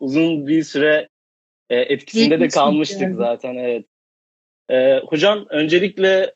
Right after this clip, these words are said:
Speaker 1: e, ben sizi tanıyorum, yayına katılan arkadaşlar da tanıyor ama öncesinde kendinizden biraz bahseder misiniz? Aslı Özbey'i kısaca bir tanıyalım öncelikle.
Speaker 2: E, ben, e,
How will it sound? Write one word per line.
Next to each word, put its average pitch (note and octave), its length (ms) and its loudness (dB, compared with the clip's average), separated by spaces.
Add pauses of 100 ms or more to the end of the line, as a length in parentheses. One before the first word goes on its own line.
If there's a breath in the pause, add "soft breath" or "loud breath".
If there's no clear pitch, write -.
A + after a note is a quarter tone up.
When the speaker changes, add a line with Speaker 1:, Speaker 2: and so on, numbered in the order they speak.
Speaker 1:
e, C3+ 400 2
ben E3+ 200 0
sizi D#3+ 280 -6
tanıyorum, E3 540 -4
yayına C#3+ 360 -4
katılan C#3+ 340 -8
arkadaşlar C3+ 580 -2
da B2+ 80 -20
tanıyor B2 360 -8
ama C#3 200 -2
öncesinde F3+ 500 -2
kendinizden D3+ 720 -2
biraz D3 320 0 (400)
bahseder C#3 460 2
misiniz? B2 440 -8
Aslı C3+ 340 -2
Özbey'i C3+ 480 -2
kısaca B2+ 400 -2
bir C3 220 -2 (160)
tanıyalım A#2 520 -2 (200)
öncelikle. G#2+ 560 -8 (600)
Speaker 2:
E, A#3 60 0 (520)
ben, D#4 560 0
e, B3+ 540 0